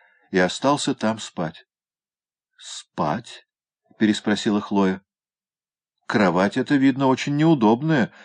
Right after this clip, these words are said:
потому что вид у тебя, я бы сказала». Николя смущённо покашлял и чрезмерно деловито стал возиться со своими электрическими приборами. «Попробуйте-ка это», — сказал он,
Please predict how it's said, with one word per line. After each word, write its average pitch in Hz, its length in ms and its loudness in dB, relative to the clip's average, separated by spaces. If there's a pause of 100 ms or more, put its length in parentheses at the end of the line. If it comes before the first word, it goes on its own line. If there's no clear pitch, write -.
потому 101 320 0
что - 200 0
вид 90 260 2
у 104 40 -2
тебя, 117 320 2
я 107 200 4
бы 110 80 -6
сказала». 120 640 0 (1120)
Николя 95 500 0
смущённо 98 580 -2
покашлял 131 720 -2 (380)
и 95 180 2
чрезмерно 92 640 0
деловито 85 580 0
стал 107 340 0
возиться 104 680 -2 (200)
со - 160 -2
своими 107 600 0
электрическими 92 840 -4
приборами. 98 640 -4 (1200)
«Попробуйте-ка 135 1000 2
это», — 80 440 -2
сказал 139 500 -2
он, 143 240 0